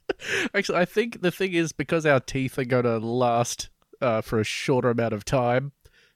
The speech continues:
they just let us get out of school earlier, so we have one more year with good teeth out in the real world.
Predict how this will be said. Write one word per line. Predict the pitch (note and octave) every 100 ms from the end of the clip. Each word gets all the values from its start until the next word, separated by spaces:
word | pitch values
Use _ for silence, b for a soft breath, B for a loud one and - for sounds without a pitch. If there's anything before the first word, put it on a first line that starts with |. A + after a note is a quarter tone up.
| _
they | C#3 A#2+
just | A#2+ B2
let | B2 B2
us | A#2+ A#2
get | C3 A#2
out | A2
of | G#2+
school | - A#2+ A#2
earlier, | A#2 A#2 B2
so | B2+
we | A2
have | B2+ D#3+
one | C#3 B2 B2
more | A#2+ A#2
year | A2+ A2+ A#2+
with | A2+
good | B2+ A#2
teeth | B2+ A#2 - -
out | A2+ A#2
in | A2+
the |
real | A2+ A#2+ B2
world. | A#2+ - -